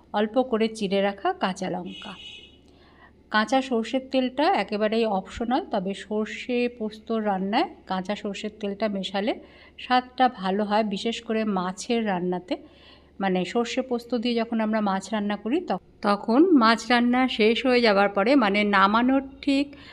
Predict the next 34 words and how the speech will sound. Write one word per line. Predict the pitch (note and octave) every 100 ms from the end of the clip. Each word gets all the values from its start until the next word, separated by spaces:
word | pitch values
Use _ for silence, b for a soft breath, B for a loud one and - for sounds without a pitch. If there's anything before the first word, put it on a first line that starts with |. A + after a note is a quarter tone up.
| B -
পনেরো | A#3 A#3+
থেকে | A#3+ C4 B3+
কুড়ি | B3 G#3 A3
সেকেন্ড | A3 A3+ A#3 G#3+
আগে | F3+ G#3 G4 - B B
একটু | G3 A3+
কাঁচা | A3 F3+ F#3 A3
সর্ষের | G#3+ F#3+ - G#3+ -
তেল | A3+
ছড়িয়ে | A3+ G3+ F#3 G#3
দিলে | G#3+ A#3+ G4+ - B B
খেতে | - A#3 A#3
খুব | C4 - A#3
ভালো | E3 F3+ E3
হয়। | D#3+ F#3 F#3+ - - B B B B B B
আমাদের | G3+ A3+ A3 D#4 - B B
পুঁটি | - A3+ C4+
মাছের | B3+ B3+ C4 A3+
ঝাল | G3+ G3 G#3+
রান্না | G#3+ F#3+ F#3 G#3
কমপ্লিট | - F3+ F3+ F3+ G3+
হয়েছে। | F#3 -
এটা | G4 - G3 F#3+ - -
একটু | A3 - C4
ঠান্ডা | B3 A3 G3+ G#3
হলে | G#3+ C4+
আর | G#3+
একটু | F#3 -
ঘন | F#3 F#3+ F3
হয়ে | F3 F#3
যাবে। | E3 F#3 F#3+ F#3 B B B B
একদম | F#3+ G3 G#3+ B3
ready | A3+ G3 F#3+ G3+
to | G#3+